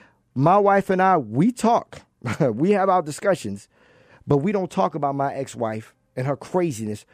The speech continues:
around my, around, around my children, around our children. We don't do that. We don't bring,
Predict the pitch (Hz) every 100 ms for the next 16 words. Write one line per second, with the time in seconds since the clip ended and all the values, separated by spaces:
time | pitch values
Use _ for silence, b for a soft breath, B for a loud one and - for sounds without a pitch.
0 | b - 131 135 123 123 117 117 113 127
1 | 131 - 120 151 170 185 240 233 107 131
2 | 156 165 180 131 160 165 151 156 110 -
3 | B B 185 233 220 160 190 202